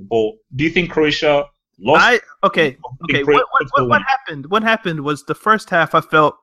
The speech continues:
Speaker 2: it was like a boxing match. Um, if you ever watched the first few rounds of a, of a title fight, you just have
Speaker 1: Mm.
Speaker 2: team, or you just have fighters that are just feeling each other out for the first few rounds, not necessarily wanting to take any chances, um, playing it easy, maybe not throwing, you know, wild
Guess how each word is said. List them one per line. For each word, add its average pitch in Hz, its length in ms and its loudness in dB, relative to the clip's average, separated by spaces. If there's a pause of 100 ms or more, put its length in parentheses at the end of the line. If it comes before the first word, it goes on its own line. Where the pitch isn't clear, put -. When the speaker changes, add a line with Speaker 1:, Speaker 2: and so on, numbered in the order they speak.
Speaker 2:
it 143 80 -2
was 147 220 -2
like 147 160 0
a 127 60 0
boxing 139 540 -2
match. - 380 -10 (540)
Um, 135 320 4
if 151 120 -4
you 202 80 2
ever 190 120 0
watched 185 240 0
the 160 80 -4
first - 360 -4
few 175 140 -10
rounds 156 320 0
of 143 100 -8
a, 143 40 0
of 131 340 -2
a 131 80 -6
title 156 300 -2
fight, 170 320 -2
you 170 80 -12
just 175 160 -16
have 165 180 -4
Speaker 1:
Mm. 147 100 -4
Speaker 2:
team, 175 260 -8 (100)
or 156 140 0
you 190 120 -10
just 226 160 -6
have 190 140 0
fighters 175 400 -4
that 147 120 -6
are 143 100 -4
just 151 220 -14
feeling 180 360 -4
each 175 160 -8
other 151 200 0
out 151 260 4 (420)
for 160 100 -8
the 151 80 -6
first 165 300 0
few 160 160 -4
rounds, 151 340 0
not 170 160 -2
necessarily 175 540 -4
wanting 160 260 -4
to 147 80 -12
take 160 240 -6
any 143 160 -8
chances, 165 640 -4 (400)
um, 131 420 2
playing 185 280 0
it 170 100 -2
easy, 180 600 -2
maybe 180 260 0
not 165 220 0
throwing, 156 320 0
you 143 100 -4
know, 151 120 2
wild 143 360 4